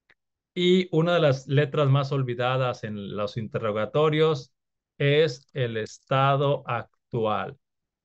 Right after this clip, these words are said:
Esto quiere decir, si te, volviendo al ejemplo de fiebre, vómito y diarrea, es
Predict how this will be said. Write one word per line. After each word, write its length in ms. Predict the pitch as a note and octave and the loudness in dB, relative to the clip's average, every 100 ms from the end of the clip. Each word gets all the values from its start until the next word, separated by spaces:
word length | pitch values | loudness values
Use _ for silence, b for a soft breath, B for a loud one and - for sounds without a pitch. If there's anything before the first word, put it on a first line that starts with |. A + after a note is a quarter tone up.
| _ _ _ _ - | _ _ _ _ 2
Esto 340 | E3+ E3+ F#3 | 2 4 2
quiere 280 | F#3+ F#3 F3 | 4 6 6
decir, 440 | D3 C#3+ B2+ A#2+ _ _ _ _ | 6 2 0 -2 _ _ _ _
si 180 | - D3+ | -4 -4
te, 220 | D#3 E3 E3+ | -4 -8 -4
volviendo 520 | C3+ D3+ C#3 F3 F#3+ | 4 4 6 4 4
al 120 | F3+ | 2
ejemplo 420 | D3+ E3+ E3 D3+ | 2 0 0 0
de 220 | B2+ A#2+ - _ | 0 -2 -8 _
fiebre, 540 | D#3+ F3+ F#3+ F#3+ F#3+ | 0 4 4 4 0
vómito 440 | D#3+ D#3 D#3 C#3 | 2 0 0 -4
y 60 | C#3+ | -4
diarrea, 640 | B2 A2 A#2 C#3 E3+ F3 - | -2 -2 0 2 2 -2 0
es 380 | D3 D3+ C3+ | 2 2 0